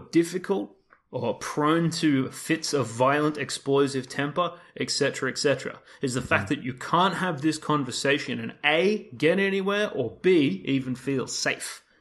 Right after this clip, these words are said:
Speaker 2: Mm. Big problem.
Speaker 1: So that, that shit is infuriating when you hear stories of that happening to people.
Speaker 2: Yeah.
Speaker 1: Yeah? Not good at all. So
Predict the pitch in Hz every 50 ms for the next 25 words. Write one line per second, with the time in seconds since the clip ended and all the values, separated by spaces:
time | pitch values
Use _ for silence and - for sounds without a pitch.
0 | _ _ _ _ _ _ _ _ 110 104 95 95 92 92 87 90 _ _ _ _
1 | _ _ _ - 101 92 - 98 95 101 117 113 104 - 147 147 175 160 143 -
2 | - - _ _ _ - 139 156 170 - - - - - 170 151 147 139 131 143
3 | 135 123 131 - - 160 165 165 160 151 143 127 120 117 113 117 117 117 120 117
4 | 123 123 120 - - 139 127 117 113 113 - 120 113 120 127 123 - 131 117 -
5 | - 113 113 107 - 110 - - 113 - - - 82 - - - _ _ _ _
6 | _ _ - - 98 101 98 98 101 - _ _ _ _ _ _ _ _ _ _
7 | _ - 117 120 127 147 170 175 165 131 117 127 135 135 135 147 135 - - 151
8 | 143 135 131 123 127 120 107 104 - - - - - _ _ _ _ _ - -
9 | - - 147 147 143 147 143 143 143 143